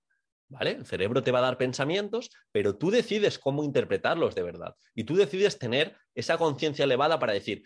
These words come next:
"Ese pensamiento de aquí al examen no me va a ayudar. Me está diciendo que no voy a poder y quién sabe". ¿Sabéis cuántos opositores, por dejarse guiar por esos pensamientos, hoy en día no son funcionarios? Y a la vez,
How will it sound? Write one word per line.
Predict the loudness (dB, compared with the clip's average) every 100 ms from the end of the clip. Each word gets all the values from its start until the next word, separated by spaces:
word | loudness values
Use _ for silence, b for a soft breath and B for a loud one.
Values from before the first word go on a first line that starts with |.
| b b
"Ese | -2 -2
pensamiento | 0 -2 0 0 2 2 4
de | 4
aquí | 6 4
al | 4
examen | 2 -2 0 0
no | 2
me | 2
va |
a | 0
ayudar. | -2 -4 -4 -6 _ -8
Me | -2
está | 0
diciendo | 2 2 0
que | 0
no | 0
voy | 4 4
a | 4
poder | 4 4 2 _
y | -10 0
quién | 0 0
sabe". | 0 0 2 0 -4 _ -8
¿Sabéis | -4 -4
cuántos | 0 0 0 0
opositores, | 0 0 -2 -2 2 4 2 -2 _ _ 0
por | 4 4 2
dejarse | -6 -2 0 0 -2 -8 -8 -10 _ _ _
guiar | -4 2 2 2
por | 0 0
esos | -2
pensamientos, | -6 -6 -4 -4 -2 0 -2 -4 -8 _ _
hoy | 2 4
en | 4
día | 4 2
no | 0
son | -2 -4
funcionarios? | -4 -2 0 2 0 0
Y | 2
a | 4
la | 4
vez, | 4 2